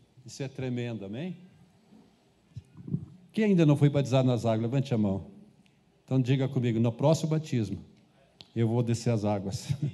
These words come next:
<laughs> Amém? Ok, eu quero dar uma palavra hoje à noite.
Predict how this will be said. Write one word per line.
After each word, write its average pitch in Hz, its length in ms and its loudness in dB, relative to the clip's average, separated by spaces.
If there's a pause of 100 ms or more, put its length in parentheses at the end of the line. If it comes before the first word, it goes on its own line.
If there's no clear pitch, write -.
(120)
<laughs> - 360 -20
Amém? 135 640 4 (2000)
Ok, 147 280 2
eu 131 80 4
quero 190 180 2
dar 151 120 2
uma 135 100 6
palavra 120 400 2
hoje 110 140 0
à 110 40 2
noite. 117 520 -2